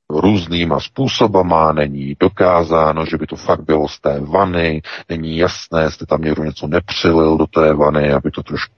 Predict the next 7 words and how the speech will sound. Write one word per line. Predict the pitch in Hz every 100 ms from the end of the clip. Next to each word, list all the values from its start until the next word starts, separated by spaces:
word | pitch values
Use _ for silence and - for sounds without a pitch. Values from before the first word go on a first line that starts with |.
| -
takzvaně | - 82 78
nafouknul | 80 - - 92 90 85 78
ty | 87
výsledky. | 80 - 78 - - 76 - -
To | -
znamená, | 80 85 85 82 80 - - - _ 90
eh, | 90 85 82